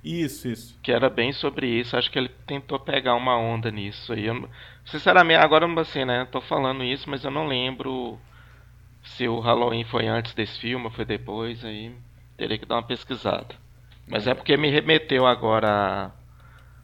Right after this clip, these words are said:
Speaker 2: a, a
Speaker 1: Olho Que Tudo Vê,
Speaker 2: esse filme.
Speaker 1: dois mil e dois.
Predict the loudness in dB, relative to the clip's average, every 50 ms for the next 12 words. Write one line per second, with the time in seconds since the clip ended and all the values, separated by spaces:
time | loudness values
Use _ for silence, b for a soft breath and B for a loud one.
0 | b b b b b -20 -16 -8 -2 0 2 2 2 2 2 2 0 0 -2 -4
1 | -4 -4 -4 -2 -2 -2 -2 -2 -2 -2 -2 -4 -6 -6 -4 -4 -4 -4 -4 -8
2 | -12 -20 -20 -20 -20 -20